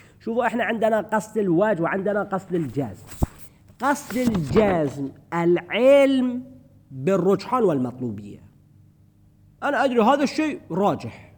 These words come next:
هذا شيء مطلوب، هذا قصد الجزم، هذا نية الجزم.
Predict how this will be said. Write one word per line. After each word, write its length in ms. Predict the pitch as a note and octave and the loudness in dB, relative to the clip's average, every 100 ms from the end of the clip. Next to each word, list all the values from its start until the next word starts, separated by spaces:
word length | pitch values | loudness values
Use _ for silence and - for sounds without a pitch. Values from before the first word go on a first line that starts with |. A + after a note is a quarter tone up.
| - | -4
هذا 220 | A3 A#3 | 0 0
شيء 200 | C#4 C4 | 2 4
مطلوب، 440 | G#3 D#3+ C#3 G#2+ - - - _ - - - _ _ _ - - - | 4 2 -4 -8 -10 -20 -20 _ -20 -20 -20 _ _ _ -20 -20 -12
هذا 240 | G3 B3 C4+ | -2 0 0
قصد 300 | G3+ - C#3+ | -2 -4 -8
الجزم، 480 | A2+ G2+ F2+ - - _ - _ - | -8 -10 -18 -20 -20 _ -20 _ -14
هذا 220 | D3+ D#3+ | -8 -6
نية 380 | C#3 C3+ D#3 C#3 C3 | -6 -4 -4 -6 -10
الجزم. 460 | G#2 G#2 G2 - | -12 -14 -18 -20